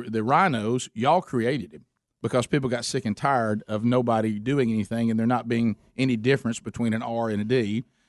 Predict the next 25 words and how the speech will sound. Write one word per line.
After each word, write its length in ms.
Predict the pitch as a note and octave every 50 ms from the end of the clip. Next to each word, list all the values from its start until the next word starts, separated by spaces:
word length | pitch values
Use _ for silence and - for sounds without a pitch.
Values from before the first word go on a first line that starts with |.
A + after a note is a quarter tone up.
| _ _ _
that 160 | - A2+ A2
all 220 | A2 A#2+ C#3 C#3 C3
of 80 | A2+
you 100 | A2 A2+
seem 240 | A2 - - A#2+ A#2
to 40 | A2+
be 100 | A#2 A2
working 320 | A2 A#2 A#2 A2+ - A2+
to 80 | G#2 G#2
get, 340 | G2+ B2 C#3 C#3+ - - A2+
to, 240 | - B2 A#2 G#2+ G#2 - -
uh, 200 | A2 G#2+ G#2 G2+
for, 260 | - - A#2+ A2 G2
for 160 | - - A2+
your 240 | G#2+ A#2 D3 F#3 F3
good, 320 | C3 A2+ A2+ G#2 A#2+ B2+
while 140 | B2 A#2+ A#2
the 80 | A2+ A2+
American 340 | A#2 B2 B2 B2 - A2
people 260 | F#2+ - D#3 D3+ C#3+ A#2+
were 60 | A2
going, 180 | G2 A2+ A2+ G#2
"Somebody 400 | - - E3+ F#3+ E3+ C#3+ A#2+ G#2+
do 180 | G#2+ B2 C#3
something." 420 | F3 - - F#2+ D#2+ - - -